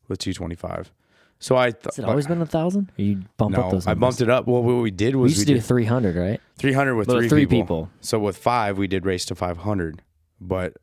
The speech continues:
Speaker 1: I'm gonna talk smack. We smoked the other group.
Speaker 2: That's
Speaker 1: Uh,
Speaker 2: two. Is that two hundred apiece then?
Speaker 1: Uh, I would
Speaker 2: No,
Speaker 1: say
Speaker 2: that's
Speaker 1: I'd, uh, it just depends on the person.
Speaker 2: Yeah,
Speaker 1: You know, like,
Speaker 2: okay,
Speaker 1: some
Speaker 2: you didn't
Speaker 1: guys, some guys are hitting tens. I was hitting twenty
Speaker 2: So you,
Speaker 1: consistently
Speaker 2: yeah.
Speaker 1: with two twenty-five.
Speaker 2: So you weren't equally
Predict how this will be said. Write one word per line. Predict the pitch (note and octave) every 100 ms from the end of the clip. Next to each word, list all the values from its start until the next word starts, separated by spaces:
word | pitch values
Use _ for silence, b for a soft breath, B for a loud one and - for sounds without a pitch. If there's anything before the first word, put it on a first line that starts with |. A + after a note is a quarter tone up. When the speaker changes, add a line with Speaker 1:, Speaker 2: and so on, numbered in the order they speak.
| _
Speaker 1:
I'm | F#2+
gonna | F#2
talk | E2+ F2+ F2
smack. | - B2 A2+ G2
We | G2+
smoked | F#2 - B2+ B2 -
the | F#2
other | F#2+ F#2+
group. | F2+ F#2+ - _ _ _ _ _ _ -
Speaker 2:
That's | - -
Speaker 1:
Uh, |
Speaker 2:
two. | - G#2+
Is | G2
that | G2+ -
two | F#2+
hundred | G#2 A2+
apiece | A2+ D3 C#3+
then? | E3 - -
Speaker 1:
Uh, | A2+ A#2 A#2+ A#2 A#2+ A#2+ A#2+ A#2+ -
I | A2
would | C3 B2
Speaker 2:
No, | A2
Speaker 1:
say | F#2 A2 G#2+
Speaker 2:
that's | - -
Speaker 1:
I'd, | A#2 B2 -
uh, | A2+ B B -
it | D3+
just | D3 D3
depends | A#2+ G#2+ A#2 A2+
on | G2+
the | F2+
person. | G2 G2+ G2+ F2
Speaker 2:
Yeah, | A#2 G2+
Speaker 1:
You | A2
know, | A2
like, | A#2
Speaker 2:
okay, | G2+
Speaker 1:
some | D#3
Speaker 2:
you | D3
didn't | C#3+
Speaker 1:
guys, | C3+ A#2+ - B B B
some | - F3
guys | D3 A#2
are |
hitting | A#2+ F#2 F#2
tens. | G2 G#2 G#2
I | A2+
was | A2
hitting | A2+ D#2+
twenty | - G2 F2+ F2
Speaker 2:
So |
you, | - _ -
Speaker 1:
consistently | G2+ G#2+ F2+ F#2 F2
Speaker 2:
yeah. |
Speaker 1:
with | E2+
two | G2
twenty-five. | - F2+ F2 E2+ F#2
Speaker 2:
So | A2
you | G#2+
weren't | G2+ G2 - _ - _ _ -
equally | A#2 - G#2+ G2+ F#2